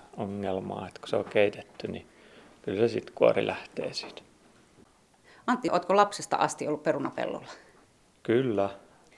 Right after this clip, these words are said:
Speaker 2: No jos mietit niitä aikoja, kun poikana olit siellä ja nyt, nyt miehenä, niin onko se muuttunut jollakin tavalla, perunanviljely?
Speaker 1: No on se ainakin tullut tuota huomattavasti monimutkaisemmaksi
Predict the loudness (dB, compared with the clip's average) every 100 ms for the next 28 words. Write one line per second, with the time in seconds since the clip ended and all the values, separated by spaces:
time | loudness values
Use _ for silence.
0 | -20 -6 0 0 0 -8 -12 _ _ -2
1 | 0 -2 -4 -4 -2 -2 -2 -4 -2 -2
2 | -4 -2 2 2 2 -2 -2 -4 -4 -2
3 | -2 -2 0 0 0 -8 -20 _ -20 -20
4 | _ -2 -2 0 4 4 4 0 0 -2
5 | 0 0 2 2 4 4 2 -2 -4 -2
6 | -4 -8 -10 -12 -10 -12 -12 -16 -20 _
7 | -8 -8 -8 -12 -14 -16 -18 -20 -20 _
8 | _ _ _ _ _ -2 4 6 6 6
9 | 4 4 0 -2 -4 -4 -6 -4 -4 -4
10 | -6 -2 -2 -2 -8 -14 _ _ _ 4
11 | 6 6 2 2 2 2 -2 0 0 0
12 | -2 -8 -12 -6 -6 -6 -12 -16